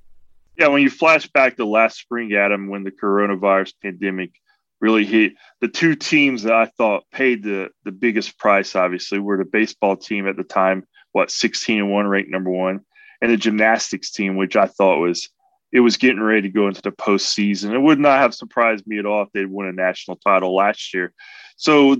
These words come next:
that, that's hard to lose that and then kind of retool and come back and still,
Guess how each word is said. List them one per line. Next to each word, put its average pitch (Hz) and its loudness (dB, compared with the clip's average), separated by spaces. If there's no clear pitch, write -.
that, 135 2
that's 156 2
hard 156 6
to 135 -2
lose 135 -2
that 110 0
and 123 -8
then 143 -2
kind 139 0
of 123 0
retool 139 -4
and 113 -10
come 127 -6
back 123 0
and 104 -16
still, 127 -2